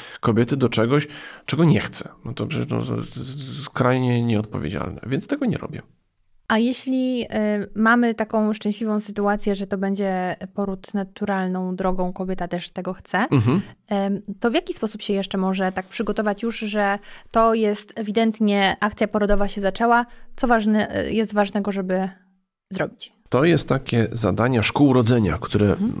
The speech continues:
Speaker 1: m, kobieta powinna odbyć między dwudziestym pierwszym, dwudziestym szóstym tygodniem ciąży. No i oczywiście tam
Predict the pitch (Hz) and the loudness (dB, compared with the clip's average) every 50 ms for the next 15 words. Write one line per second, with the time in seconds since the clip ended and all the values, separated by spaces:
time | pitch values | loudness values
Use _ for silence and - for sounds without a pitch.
0 | - - 87 85 62 - 55 60 60 - - - - 143 - - - 120 120 120 | -6 -4 -4 -2 -2 -2 -4 -6 -6 -8 -10 -12 -12 -6 -2 0 0 2 2 2
1 | 117 107 - 120 110 107 131 135 131 113 110 - - 113 110 107 101 - - - | 2 2 4 4 4 6 6 6 6 6 6 4 2 2 4 4 2 2 0 0
2 | - - 104 107 101 101 107 98 98 107 117 104 98 120 117 - 117 110 107 - | 2 2 4 6 6 6 4 4 2 2 2 2 2 2 2 2 2 2 4 2
3 | 113 113 - 104 98 101 98 101 107 - - 107 104 - 113 - - 107 101 - | 2 2 2 2 2 2 0 0 0 2 2 2 2 0 0 2 2 2 2 2
4 | 101 104 101 95 107 95 104 - 90 80 92 95 101 117 160 - - - - - | 2 2 2 4 2 2 2 2 2 2 2 2 2 2 0 0 -4 -8 -8 -8
5 | - - - - - - - - - - 110 110 110 117 127 131 135 135 131 - | -8 -10 -10 -12 -14 -16 -12 -2 2 4 6 6 6 6 6 6 4 2 2 2
6 | 131 123 - 120 - 117 120 120 120 120 123 117 123 | 2 2 2 2 2 2 4 4 4 4 4 4 2